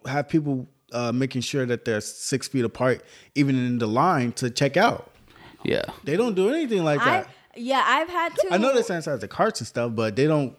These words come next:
Speaker 1: make sure one aisle is just one way. They put it down, but
Speaker 3: Mm-hmm.
Speaker 1: who, no one follows it half the time.
Speaker 2: No, I didn't follow it either. I
Speaker 3: It's
Speaker 2: went to
Speaker 3: fucking
Speaker 2: Micro
Speaker 3: annoying
Speaker 2: Center.
Speaker 3: when people don't. Like, I remember once there was this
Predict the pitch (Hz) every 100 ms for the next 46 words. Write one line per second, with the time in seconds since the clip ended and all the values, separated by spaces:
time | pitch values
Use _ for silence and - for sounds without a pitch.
0 | - 147 139 - 151 143 131 139 147 147
1 | 127 135 143 131 123 135 120 127 135 131
2 | 135 143 131 117 156 147 120 135 135 113
3 | 104 90 214 214 208 202 156 131 143 156
4 | 123 120 151 123 107 113 120 113 110 120
5 | 110 135 110 107 107 107 117 120 104 101
6 | 101 98 98 95 98 98 95 95 104 104
7 | - - - 277 233 220 214 214 220 226
8 | 220 214 208 208 240 247 240 - 240 302
9 | 311 311 311 311 240 233 262 262 277 247